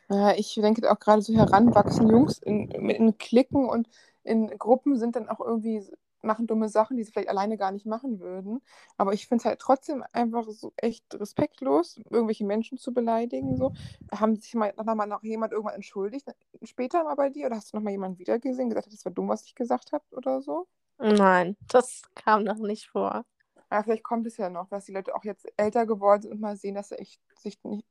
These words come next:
Speaker 1: in Ordnung verhalten haben. Man sollte einem Menschen sowieso niemals, äh, aufgrund seines Aussehens, also es ist wirklich absolut lächerlich, irgendwas zu sagen, wenn überhaupt wegen sein, weil sein, wenn das Verhalten nicht in Ordnung ist. Aber sowas geht halt gar nicht.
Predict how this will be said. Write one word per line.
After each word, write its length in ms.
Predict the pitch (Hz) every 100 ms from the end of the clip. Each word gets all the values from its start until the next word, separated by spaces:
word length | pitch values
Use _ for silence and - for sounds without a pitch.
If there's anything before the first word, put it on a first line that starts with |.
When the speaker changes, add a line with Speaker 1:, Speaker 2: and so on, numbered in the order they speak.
| _
Speaker 1:
in 140 | - 214
Ordnung 260 | 202 208
verhalten 560 | - 202 202 202 233 226
haben. 320 | 208 214 240 - - - -
Man 80 |
sollte 180 | 202 196
einem 160 | 185 196
Menschen 260 | 220 226
sowieso 400 | 208 214 254 202
niemals, 600 | 220 226 262 285 285 _ -
äh, 160 | - - _
aufgrund 360 | - _ - 226
seines 260 | - - -
Aussehens, 360 | 214 285 185
also 100 | 180
es 100 | 180
ist 120 | 196
wirklich 260 | 208 196 -
absolut 500 | - - 220 220 -
lächerlich, 540 | 208 254 240 220 226 _ _ _ _
irgendwas 400 | 220 208 208 -
zu 100 | 196
sagen, 340 | 196 220 254
wenn 140 | 208 226
überhaupt 260 | 226 220
wegen 120 | 208 202
sein, 160 | 196
weil 100 | 196
sein, 160 | 196 190
wenn 120 | 196 196
das 120 | -
Verhalten 400 | 185 208 311 190
nicht 120 | -
in 120 | 95
Ordnung 420 | 85 - - - _
ist. 300 | - - - _ _ _ _ -
Aber 480 | 202 196 196 185 185
sowas 280 | 202 214
geht 160 | 214 -
halt 160 | 175 -
gar 320 | 175 165 180
nicht. 320 | 208 277 _